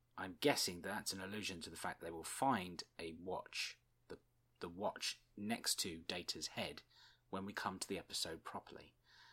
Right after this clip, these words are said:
That means that all the characters here are in a time loop.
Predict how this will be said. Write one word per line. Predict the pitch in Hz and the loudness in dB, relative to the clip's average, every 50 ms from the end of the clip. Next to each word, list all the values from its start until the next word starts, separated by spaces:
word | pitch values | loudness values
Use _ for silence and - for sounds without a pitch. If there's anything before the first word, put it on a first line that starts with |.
| - - - | -20 0 4
That | 110 127 113 131 | 6 6 6 6
means | 131 127 117 - | 6 4 4 4
that | - 113 107 - - | 4 2 2 0 -4
all | 107 110 117 120 120 | -2 0 2 2 2
the | 110 113 | 2 0
characters | - - - 110 95 90 85 - - - 101 90 - | 0 0 2 2 2 2 0 -2 -2 0 2 2 0
here | - - 85 76 71 - - - _ _ _ _ _ _ _ _ - | 0 -2 -4 -4 -4 -6 -8 -12 _ _ _ _ _ _ _ _ 2
are | 101 101 - | 2 2 2
in | - 90 90 | -2 -6 -8
a | 90 | -6
time | - - - - - 82 82 | -6 -4 -4 -4 -4 -6 -6
loop. | 80 73 - - - | -10 -14 -16 -16 -20